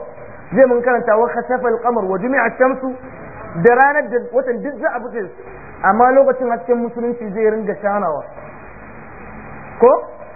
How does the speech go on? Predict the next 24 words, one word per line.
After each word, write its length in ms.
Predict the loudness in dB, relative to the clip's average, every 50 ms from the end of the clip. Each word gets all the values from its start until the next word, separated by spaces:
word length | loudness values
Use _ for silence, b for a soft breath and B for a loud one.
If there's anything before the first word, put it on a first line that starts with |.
| 2
Yawma 300 | 6 6 8 8 6 4
taral 260 | 4 4 4 4 4
mu'minina 440 | 2 2 0 0 -2 0 0 2 2 2
wal 120 | 2 2
mu'minati 460 | 2 0 0 0 2 2 2 2 2
yas'a 320 | -2 -2 -2 -2 0 2 2
nuruhum 420 | 4 4 4 6 6 6 6 6 4 -6 -12 -16 -18 -16 -16 -16 -12 -2 4
bayna 220 | 6 6 6 6 2 0
aydihim 220 | -2 -2 -2 -2
wa 80 | -2 -2
bi 80 | 0 0
aymanihim. 360 | -2 0 0 0 0 0 2
Zai 80 | 2 2
mun 100 | 2 2
karanta 260 | 2 0 0 0 -2 -4
wannan 160 | -4 -4 -4
ayoyin 260 | -4 -4 -4 -4 -2
daki 240 | -4 -4 -4 -6 -10
daki 180 | -10 -10 -8
dalla 260 | -4 -4 -2 -2 -2 -2
dalla. 240 | -2 -2 -2 -2 -4 -6 -8 -16 -18 -18 -16 -16 -16 -16 -16 -18 -16 -14 -14 -14 -12 -12 -12 -12 -12 -12 -12 -12 -12 -10 -2 6
To 120 | 6 6
kaga 240 | 6 6 4 4 2 2
kenan 300 | 2 0 0 0 0